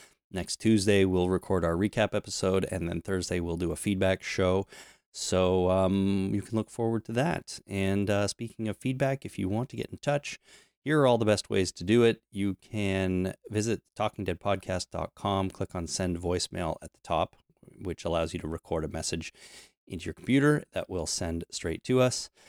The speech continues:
You can also just record yourself with, say, a voice memo app on your phone or something like that and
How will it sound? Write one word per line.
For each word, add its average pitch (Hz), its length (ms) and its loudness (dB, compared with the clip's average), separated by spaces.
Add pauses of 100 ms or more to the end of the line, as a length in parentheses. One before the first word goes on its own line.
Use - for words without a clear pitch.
(320)
You 135 100 -6
can 156 100 4
also 127 440 4
just 117 340 0
record 110 800 2
yourself 104 800 2
with, 104 300 -4
say, 104 220 0
a 98 60 2
voice 98 300 2
memo 101 320 2
app 98 100 -4
on 101 80 0
your 87 120 -2
phone 123 340 2
or 123 60 2
something 113 320 -2
like 110 180 0
that 107 260 -2
and 87 240 -2